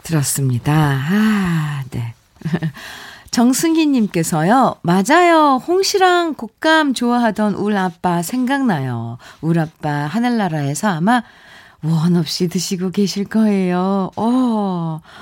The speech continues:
많이 좋아하셨나 봐요. 참, 네. 자, 정혜동님께서는 "주디,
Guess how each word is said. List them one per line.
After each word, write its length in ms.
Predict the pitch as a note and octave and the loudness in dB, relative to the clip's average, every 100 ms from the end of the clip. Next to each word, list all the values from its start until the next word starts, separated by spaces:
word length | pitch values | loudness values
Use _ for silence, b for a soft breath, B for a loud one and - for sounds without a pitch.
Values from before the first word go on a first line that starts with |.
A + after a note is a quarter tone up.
| B B B - | B B B -6
많이 300 | D#3 A3 C4+ | 2 4 6
좋아하셨나 540 | C4 A#3 F#3 F3 D3 | 6 4 2 0 -2
봐요. 520 | C3+ D3 C#3+ D3+ C#3+ C#3+ | -4 -4 -4 -4 -6 -10
참, 520 | - - A3 G#3+ G3+ F3 | -16 -12 -8 -8 -8 -4
네. 380 | E3 D3+ C#3 C3+ B B B B B B B B | -2 -2 -6 -10 B B B B B B B B
자, 300 | - F#3+ G3 - | -2 0 0 0
정혜동님께서는 1300 | G#3+ A3+ C4 D4+ C4+ C4 A3+ F3+ E3+ F#3+ G#3 B3+ | 2 2 2 2 2 2 2 2 0 0 2 2
"주디, 520 | - A#3 B3 D3+ - | 0 2 2 2 -2